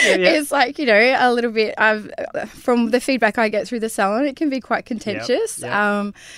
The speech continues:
Speaker 2: so there's definitely little things, but in the scheme of it all, I don't think that anything's really gonna change, um,
Speaker 1: Mm.
Speaker 2: Karratha and the, the experience of living here.
Speaker 1: Mm-hmm.
Speaker 2: I think the city have done a really great job over the last,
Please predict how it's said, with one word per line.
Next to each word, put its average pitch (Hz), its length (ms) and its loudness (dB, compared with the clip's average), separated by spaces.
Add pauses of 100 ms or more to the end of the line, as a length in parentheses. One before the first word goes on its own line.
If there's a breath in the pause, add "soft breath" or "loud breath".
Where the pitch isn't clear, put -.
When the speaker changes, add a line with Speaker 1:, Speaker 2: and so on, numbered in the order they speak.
(120)
Speaker 2:
so 415 160 0
there's 440 200 4
definitely 349 360 0
little 226 240 2
things, 254 280 0
but 285 200 2
in 339 120 4
the 370 80 -2
scheme 226 380 0
of 196 100 -2
it 185 80 0
all, 175 160 0
I 208 140 0
don't 254 340 -2
think 180 420 -6
that 180 340 -2 (120)
anything's 190 440 -6
really 202 360 2
gonna 180 180 -2
change, 170 600 -6
um, 170 400 -4
Speaker 1:
Mm. - 240 -20
Speaker 2:
Karratha 185 720 0
and 190 160 0
the, 180 240 -2
the 180 300 0
experience 175 440 -6
of 165 120 -10
living 190 280 -4
here. 220 180 -4 (100)
Speaker 1:
Mm-hmm. 117 180 -12 (300 loud breath)
Speaker 2:
I 214 100 0
think 220 320 -2
the 208 80 -4
city 180 280 -2
have 180 160 -6
done 180 140 0
a 180 100 -2
really 185 300 0
great 170 320 -2
job 170 340 -2
over 170 160 -4
the 170 120 -6
last, 165 440 -8